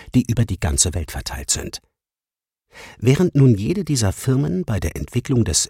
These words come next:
Endprodukts eine wichtige Rolle spielt, obliegt die Kontrolle des Netzwerks dem Automobilhersteller. Keine der Zulieferfirmen hat einen ähnlichen Überblick oder verfügt über vergleichbares Wissen über das Zusammenspiel des Systems.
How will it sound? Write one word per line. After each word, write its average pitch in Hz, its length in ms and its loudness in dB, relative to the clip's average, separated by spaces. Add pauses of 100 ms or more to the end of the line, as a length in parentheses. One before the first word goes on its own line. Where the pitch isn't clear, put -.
Endprodukts - 680 -2
eine 80 260 -6
wichtige 101 320 -4
Rolle 107 260 0
spielt, 90 440 -4 (720)
obliegt 117 360 2
die - 60 2
Kontrolle 98 600 -4
des 80 200 -4
Netzwerks - 680 -4
dem 139 200 -2
Automobilhersteller. - 1200 -4 (800)
Keine 123 320 4
der 82 180 0
Zulieferfirmen 82 920 -2
hat 69 140 -4
einen 71 340 -4
ähnlichen 92 480 -2
Überblick - 800 -4
oder 67 260 -2
verfügt - 440 0
über 69 160 -2
vergleichbares 78 800 -4
Wissen 87 360 2
über 69 220 -8
das - 280 -8
Zusammenspiel 87 640 -2
des - 140 -2
Systems. - 600 -6